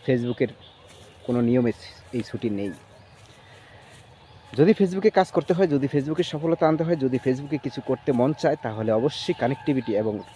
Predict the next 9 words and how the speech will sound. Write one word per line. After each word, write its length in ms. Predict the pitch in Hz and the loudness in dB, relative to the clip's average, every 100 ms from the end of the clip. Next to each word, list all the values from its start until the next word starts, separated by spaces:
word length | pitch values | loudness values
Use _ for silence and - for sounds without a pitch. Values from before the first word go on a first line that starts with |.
| - | -6
আপনার 360 | 104 101 110 107 | -4 -4 -4 -4
অ্যাক্টিভিটি, 480 | - 160 123 - - - - - - - - | -2 0 0 -2 -18 -20 -20 -20 -20 -20 -10
এটা 180 | 113 113 | -6 -2
বারো 260 | 107 107 107 | 0 0 0
ঘন্টা, 240 | 101 95 | -4 -4
চব্বিশ 340 | 110 113 104 101 | -2 0 0 -2
ঘন্টা 280 | 101 - 92 - - - - - - - - - - - - - - - - | -6 -8 -12 -12 -12 -14 -14 -14 -14 -16 -16 -16 -20 -20 -20 -20 -20 -20 -8
অনার্গল, 440 | 120 117 104 95 71 - - - - - | 0 0 0 -4 -6 -16 -20 -20 -12 0
anytime 480 | 151 156 - 143 | 4 6 6 6